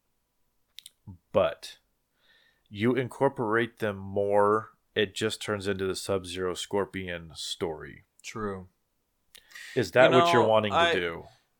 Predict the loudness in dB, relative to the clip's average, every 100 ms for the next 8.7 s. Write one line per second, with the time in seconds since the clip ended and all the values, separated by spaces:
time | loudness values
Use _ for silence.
0 | _ _ _ _ 2 4 6 6 4 4
1 | 2 0 -4 -6 -6 -4 0 2 2 -2
2 | 0 0 0 -2 -4 -8 -8 -14 -16 -20
3 | _ -14 -6 0 0 0 2 2 2 0
4 | 0 4 6 4 2 0 -4 -6 -6 -8
5 | -8 -6 -6 -6 -8 -8 -10 -10 -12 -10
6 | -10 -10 -12 -14 _ _ _ -4 0 0
7 | 0 -2 -2 -4 -4 -6 -6 -8 -10 -12
8 | -14 -12 -10 -10 -10 -10 -12